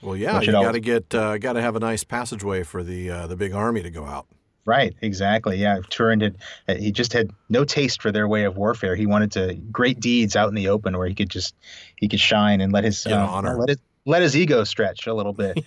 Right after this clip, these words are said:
Speaker 1: <laughs> Give his,
Speaker 2: Um,
Speaker 1: give his, uh, give his ego
Speaker 2: his
Speaker 1: some
Speaker 2: ego a little,
Speaker 1: elbow
Speaker 2: little
Speaker 1: room.
Speaker 2: breathing room. Yeah,
Speaker 1: We'll,
Speaker 2: elbow room.
Speaker 1: we'll
Speaker 2: There you go.
Speaker 1: stretch those ego legs.
Speaker 2: Yeah.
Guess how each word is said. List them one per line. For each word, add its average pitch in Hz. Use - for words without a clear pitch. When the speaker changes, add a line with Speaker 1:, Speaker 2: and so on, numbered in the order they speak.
Speaker 1:
<laughs> 247
Give 196
his, 175
Speaker 2:
Um, 226
Speaker 1:
give 214
his, 160
uh, -
give 165
his 151
ego 151
Speaker 2:
his 143
Speaker 1:
some 127
Speaker 2:
ego 135
a -
little, 131
Speaker 1:
elbow 120
Speaker 2:
little 151
Speaker 1:
room. 101
Speaker 2:
breathing 139
room. 110
Yeah, 117
Speaker 1:
We'll, 120
Speaker 2:
elbow 135
room. 110
Speaker 1:
we'll 101
Speaker 2:
There 113
you 101
go. 127
Speaker 1:
stretch -
those 117
ego 107
legs. 82
Speaker 2:
Yeah. 107